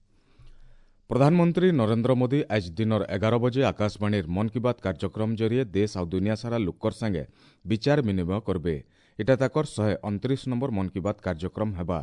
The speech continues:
ମନ୍ କି ବାତ୍ କାର୍ଯ୍ୟକ୍ରମ ଆକାଶବାଣୀ ଆଉ ଦୂରଦର୍ଶନ ଜରିଏ ଆର୍ ଏଆଇଆର୍ ନ୍ୟୁଜ୍ ୱେବସାଇଟ୍, ନ୍ୟୁଜ୍ ଅନ୍ ଏଆଇଆର୍ ମୋବାଇଲ୍ ଆପ୍ ଥି ପ୍ରସାରଣ କରାଯିବା। ଆକାଶବାଣୀ ସମ୍ବାଦ, ଡିଡି ନ୍ୟୁଜ୍, ପିଏମ୍ଓ ଅଫିସ, ସୂଚନା ଆଉ ପ୍ରସାରଣ ମନ୍ତ୍ରଣାଳୟର YouTube ଚ୍ୟାନେଲ ଥିବିଲ୍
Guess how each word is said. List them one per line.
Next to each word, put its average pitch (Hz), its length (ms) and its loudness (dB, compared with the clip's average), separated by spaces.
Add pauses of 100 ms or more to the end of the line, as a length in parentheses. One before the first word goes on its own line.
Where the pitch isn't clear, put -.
(760)
ମନ୍ 143 180 4
କି 165 100 2
ବାତ୍ 175 160 4
କାର୍ଯ୍ୟକ୍ରମ 127 540 2
ଆକାଶବାଣୀ 117 500 0
ଆଉ 151 200 0
ଦୂରଦର୍ଶନ 101 460 0
ଜରିଏ 117 320 0 (120)
ଆର୍ 98 260 -2
ଏଆଇଆର୍ 120 480 0
ନ୍ୟୁଜ୍ 101 320 0
ୱେବସାଇଟ୍, 104 460 -2 (400)
ନ୍ୟୁଜ୍ 139 340 2
ଅନ୍ 107 160 0
ଏଆଇଆର୍ 104 400 2
ମୋବାଇଲ୍ 104 380 2
ଆପ୍ - 100 -6
ଥି 127 80 -4
ପ୍ରସାରଣ 90 480 -4
କରାଯିବା। 85 480 -2 (640)
ଆକାଶବାଣୀ 143 580 2
ସମ୍ବାଦ, 107 400 2 (140)
ଡିଡି 98 340 0
ନ୍ୟୁଜ୍, 101 300 0 (100)
ପିଏମ୍ଓ 98 400 0
ଅଫିସ, 113 300 -4 (420)
ସୂଚନା 131 380 0 (140)
ଆଉ 98 100 0
ପ୍ରସାରଣ 113 460 -4
ମନ୍ତ୍ରଣାଳୟର 110 600 0 (100)
YouTube 110 320 -4
ଚ୍ୟାନେଲ 104 320 -2
ଥିବିଲ୍ 113 320 -4